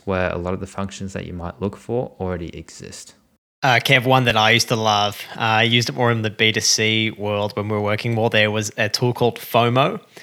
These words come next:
Speaker 2: which basically was a social proof tool. And when you'd be in a website, it might have been an e-com site, say someone's buying handbags, and you'd be on it and a little notification would pop up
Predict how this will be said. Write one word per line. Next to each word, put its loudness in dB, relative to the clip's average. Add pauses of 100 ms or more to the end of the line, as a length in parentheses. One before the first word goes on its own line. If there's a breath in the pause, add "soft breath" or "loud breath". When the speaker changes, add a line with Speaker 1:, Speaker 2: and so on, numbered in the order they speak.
(200 loud breath)
Speaker 2:
which -2
basically 4
was -2
a 0
social 2
proof -6
tool. -2
And 4
when 0
you'd 0
be 4
in 2
a 0
website, 2
it -4
might 0
have -6
been -2
an -8
e-com -4 (140)
site, 2 (420 loud breath)
say -2
someone's -4
buying -2
handbags, -2
and -2
you'd -4
be 2
on 4
it -2 (100)
and 2 (400 loud breath)
a 0
little 6
notification 4
would -2
pop 2
up 2